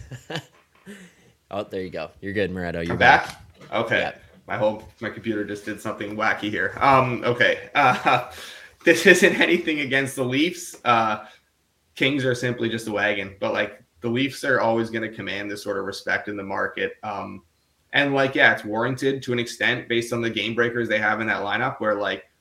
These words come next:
Speaker 2: on any given night, you know, you can have, like, guys like Nylander, Matthews, Marner going off, um, you know, combining for, like, four goals between them. And, uh, you know, in a game, maybe they don't deserve to win, but, like,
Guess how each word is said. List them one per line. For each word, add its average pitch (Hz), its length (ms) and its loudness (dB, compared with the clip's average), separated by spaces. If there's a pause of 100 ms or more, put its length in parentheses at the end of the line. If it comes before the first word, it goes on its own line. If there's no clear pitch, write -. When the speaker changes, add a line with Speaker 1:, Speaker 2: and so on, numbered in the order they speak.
Speaker 2:
on 107 120 0
any 110 160 2
given 101 320 -4
night, 101 320 -2
you 107 80 -8
know, 95 120 -4
you 98 120 -8
can 104 140 -14
have, 95 160 -2
like, 90 140 -8
guys 95 240 -2
like 95 160 -12
Nylander, 98 440 -14
Matthews, 92 460 -10
Marner 95 300 -8
going 92 340 -8
off, 92 420 -6
um, 90 520 -6
you 98 80 -12
know, 92 240 -6 (520)
combining 98 440 -2
for, 98 120 0
like, 98 180 2
four 101 220 0
goals 104 200 0
between 123 360 -2
them. 117 480 6
And, 104 380 0
uh, 98 400 2
you 110 100 -4
know, 104 120 -4
in 104 60 -4
a 101 40 -2
game, 104 220 -4
maybe 104 180 -4
they 101 80 0
don't 104 160 -4
deserve 104 300 -4
to 98 80 -6
win, 104 340 2 (460)
but, 123 200 6
like, 110 420 6